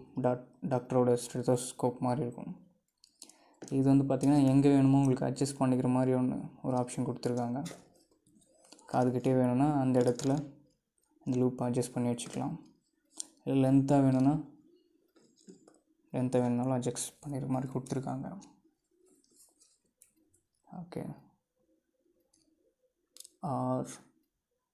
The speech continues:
இசட் ஒன் அப்படின்னா என்னன்னு எனக்கு தெரியல. நைன்டி பி, left side ninety பி. ஓ,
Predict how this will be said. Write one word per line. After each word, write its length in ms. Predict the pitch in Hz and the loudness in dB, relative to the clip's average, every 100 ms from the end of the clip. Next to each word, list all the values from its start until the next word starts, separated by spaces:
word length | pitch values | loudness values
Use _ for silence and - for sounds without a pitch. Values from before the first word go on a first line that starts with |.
| _ _ 539 _ _ _ _ _ _ _ - | _ _ _ _ _ _ _ _ _ _ -10
இசட் 300 | 143 131 - | -6 -6 -6
ஒன் 240 | - - - _ _ _ _ _ _ _ _ _ _ _ _ _ _ | -10 -10 -16 _ _ _ _ _ _ _ _ _ _ _ _ _ _
அப்படின்னா 300 | 151 135 127 | -8 -4 -2
என்னன்னு 260 | 127 127 127 | -2 -2 -4
எனக்கு 220 | 131 131 | -4 -6
தெரியல. 320 | 127 127 - - - _ _ _ _ - _ _ _ _ _ _ _ _ _ _ - _ _ _ _ _ _ _ _ _ _ _ _ - | -4 -4 -8 -12 -20 _ _ _ _ -20 _ _ _ _ _ _ _ _ _ _ -20 _ _ _ _ _ _ _ _ _ _ _ _ -6
நைன்டி 520 | 127 127 131 131 - | -2 0 0 -2 -2
பி, 360 | 135 - - - _ | -2 -4 -10 -20 _
left 300 | - 135 131 | -10 -10 -8
side 180 | - 143 | -6 -4
ninety 320 | 143 135 135 | -2 -4 -6
பி. 220 | - 202 - _ _ _ _ - - _ _ | -8 -10 -12 _ _ _ _ -20 -20 _ _
ஓ, 120 | - | -10